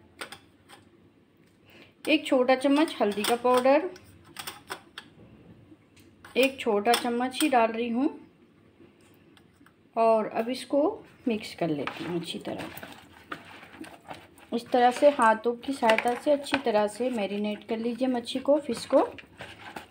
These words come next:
और इसको एक घंटा के लिए rest में दे दूँगी।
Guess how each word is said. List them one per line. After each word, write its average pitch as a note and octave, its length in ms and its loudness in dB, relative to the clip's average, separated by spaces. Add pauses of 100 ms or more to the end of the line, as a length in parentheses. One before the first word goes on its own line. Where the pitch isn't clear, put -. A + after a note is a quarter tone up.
(2000)
और C#4 240 8
इसको D4+ 340 -4
एक A#3+ 180 -2
घंटा A3+ 400 0
के D#4+ 140 0
लिए D4+ 280 6
rest A3 280 -2
में C4+ 200 4
दे C4 160 8
दूँगी। C4+ 380 2